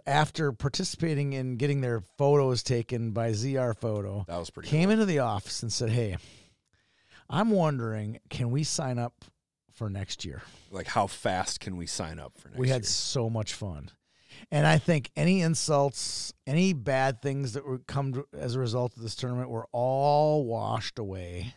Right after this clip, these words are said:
Speaker 1: Arizona Dad, uh, you name it. Nothing could have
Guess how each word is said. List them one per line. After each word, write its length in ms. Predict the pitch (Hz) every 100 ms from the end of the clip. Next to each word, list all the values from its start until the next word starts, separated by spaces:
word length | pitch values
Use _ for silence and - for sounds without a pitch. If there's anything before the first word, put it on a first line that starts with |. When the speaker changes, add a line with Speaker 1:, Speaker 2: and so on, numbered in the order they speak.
| _ _ _ 135
Speaker 1:
Arizona 500 | 156 170 160 170 160
Dad, 680 | 147 147 143 143 139 131 110 _ _ _ _ -
uh, 420 | 131 120 117 113 95 120 139 -
you 380 | - 190 190 240
name 280 | 185 156 139
it. 140 | 127
Nothing 420 | 135 165 - 185
could 240 | 151 170 147
have 200 | 135